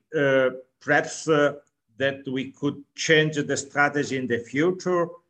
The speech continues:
if you have other data from, uh, molecular biology and what do you want. But until now, there is no other trial supporting this, uh, this, uh, this, this,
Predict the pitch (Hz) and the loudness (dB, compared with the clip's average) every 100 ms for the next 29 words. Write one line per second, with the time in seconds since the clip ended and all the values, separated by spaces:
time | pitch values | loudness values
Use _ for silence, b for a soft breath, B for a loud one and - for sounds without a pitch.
0 | _ - 131 - - 131 135 127 123 127 | _ -6 -6 -6 -2 0 2 2 0 0
1 | 120 110 127 113 - 131 135 - _ _ | -2 -2 -4 -2 0 0 0 -6 _ _
2 | - - 123 123 120 120 117 113 113 113 | -20 -6 -2 -2 -2 -2 -2 -2 -2 -2
3 | 143 190 180 175 170 165 _ _ - 120 | -2 0 2 2 2 -2 _ _ -4 0
4 | 131 139 139 135 135 131 123 117 120 - | 2 0 -2 -4 -4 0 0 2 -2 -2
5 | 113 107 156 113 104 _ _ _ - 139 | -6 -4 -4 -6 -8 _ _ _ 0 0
6 | 139 139 131 _ 143 123 127 131 123 120 | 2 0 0 _ -4 -2 -2 -2 -2 0
7 | 120 117 123 123 127 - 127 139 139 - | -2 2 2 2 -4 -6 -6 -2 -2 -4
8 | 143 151 127 127 110 - - 123 123 117 | -2 -2 0 0 0 -6 -12 -4 0 0
9 | 110 104 95 _ _ - - 120 - 123 | -2 -4 -8 _ _ -20 -14 -12 -2 0
10 | 120 120 120 113 107 104 98 - _ _ | 0 -2 -4 -4 -8 -8 -8 -12 _ _
11 | _ _ - 123 107 135 135 - 123 113 | _ _ -8 -4 -2 -2 -4 0 2 2
12 | 110 113 - 104 107 104 - | -2 -4 -6 -8 -4 -4 -6